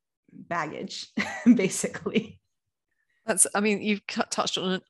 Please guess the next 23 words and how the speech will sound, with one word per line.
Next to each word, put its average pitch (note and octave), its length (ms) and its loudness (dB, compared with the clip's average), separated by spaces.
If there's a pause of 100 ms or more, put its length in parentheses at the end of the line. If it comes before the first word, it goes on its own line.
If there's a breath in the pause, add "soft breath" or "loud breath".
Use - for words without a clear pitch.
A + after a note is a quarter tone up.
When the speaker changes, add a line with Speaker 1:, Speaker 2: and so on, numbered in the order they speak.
(260)
Speaker 2:
on F#3 80 0
so G3+ 240 0
many G3+ 140 0
interesting F3 560 -4
things E3 340 -2
there. C#3 280 -4 (180)
I E3 80 -6
mean, D#3+ 200 -8 (1000)
as, F3 160 0
as F3+ 500 0
we F3+ 140 -2
talked F#3 280 0
about E3 240 0
doing E3+ 220 -2
this D#3 140 -4
presentation D#3+ 640 -4
today, D3 380 -2 (320 loud breath)
you've F3 160 0
already F#3+ 260 4
given E3+ 240 0
me E3+ 120 0
one E3 200 -2
topic, - 540 -8